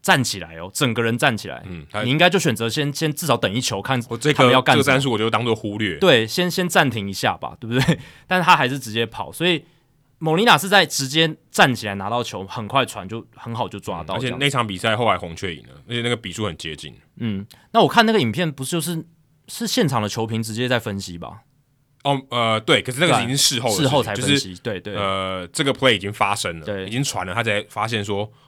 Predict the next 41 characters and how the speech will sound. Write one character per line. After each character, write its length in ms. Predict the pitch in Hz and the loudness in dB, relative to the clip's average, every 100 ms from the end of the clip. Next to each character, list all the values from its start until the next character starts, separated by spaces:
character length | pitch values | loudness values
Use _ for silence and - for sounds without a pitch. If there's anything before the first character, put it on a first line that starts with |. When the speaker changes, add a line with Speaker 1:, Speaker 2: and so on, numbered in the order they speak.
| - | 2
Speaker 2:
哦， 180 | 139 107 | 2 2
原 120 | 131 | 2
来 80 | 147 | 2
我 60 | |
们 100 | 127 | 0
刚 120 | 107 127 | -2 -2
刚 180 | 127 | -4
这 80 | 127 | -4
个 100 | 127 | -4
俯 240 | 110 - 92 | -4 -8 -2
瞰 160 | 127 | 0
的 80 | 101 | 2
画 160 | 110 98 | 0 0
面， 240 | 98 82 - _ _ _ | -4 -8 -14 _ _ _
Yadier 280 | 120 123 131 | 2 4 4
Molina 360 | 113 110 117 98 | 2 0 0 0
一 80 | - | -6
直 160 | - | -8
在 160 | 95 113 | -2 -2
看 240 | - 110 | 2 0
这 80 | 104 | 0
个 220 | 104 95 | -6 -4
Speaker 1:
对。 240 | 95 92 95 _ | -6 -6 -12 _
Speaker 2:
打 140 | 101 | -6
暗 180 | 98 113 | -2 0
号， 240 | 117 98 - _ _ | 0 -2 -6 _ _
呃， 200 | - 98 92 | -10 -8 -2
Kepler 360 | 123 120 110 | -2 0 -2
打 140 | 92 92 | -2 -2
暗 100 | 104 | 0
号 160 | 104 | -2
过 280 | 92 - 95 | -4 -6 -6
来 100 | 78 | -6
的 80 | 80 | -10
这 100 | 87 | -10
个， 200 | 87 85 | -12 -12
这 80 | - | -10
个 80 | 110 | -6
过 220 | 98 104 | -4 -4
程。 160 | 92 - _ | -6 -14 _
Speaker 1:
嗯。 320 | - 120 107 | -8 -8 -8